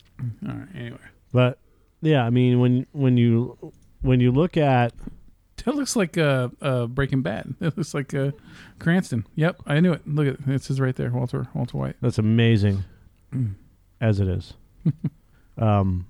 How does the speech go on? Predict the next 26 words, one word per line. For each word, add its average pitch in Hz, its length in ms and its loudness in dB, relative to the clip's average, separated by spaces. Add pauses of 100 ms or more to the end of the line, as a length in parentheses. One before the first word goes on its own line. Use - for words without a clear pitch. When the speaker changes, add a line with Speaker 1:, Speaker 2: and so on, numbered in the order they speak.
(380)
Speaker 2:
I 117 100 4
think 120 160 2
that 110 180 2
Speaker 1:
That 117 60 0
looks 110 280 2
like 110 100 4
Speaker 2:
Mignola 110 200 2 (260)
Speaker 1:
that 208 100 0
one 185 200 0
right 160 260 -2
there. 170 260 0 (240)
Go 160 160 0
up, 160 260 -2
go 147 180 0
Speaker 2:
I, 143 120 -2
Speaker 1:
right 165 180 0
Speaker 2:
I - 40 2
Speaker 1:
there. 175 120 -4 (220)
Looks 175 180 -2
like 190 100 0
a 147 40 0
Samuel 170 420 0
Jackson 175 440 -2
version 147 320 4
of 131 80 0
Hellboy. 139 440 2